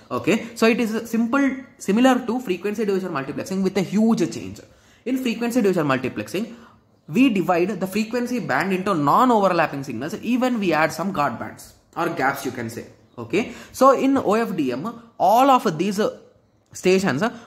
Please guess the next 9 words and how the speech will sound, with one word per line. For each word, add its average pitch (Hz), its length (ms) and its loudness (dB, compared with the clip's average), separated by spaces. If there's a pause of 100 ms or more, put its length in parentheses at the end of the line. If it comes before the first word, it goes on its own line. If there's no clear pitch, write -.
are 180 220 6
brought 151 460 2
together, 127 400 0
guys, - 240 -10 (180)
in 254 220 2
such 233 220 2
a 214 80 4
way 175 180 4
that 147 340 2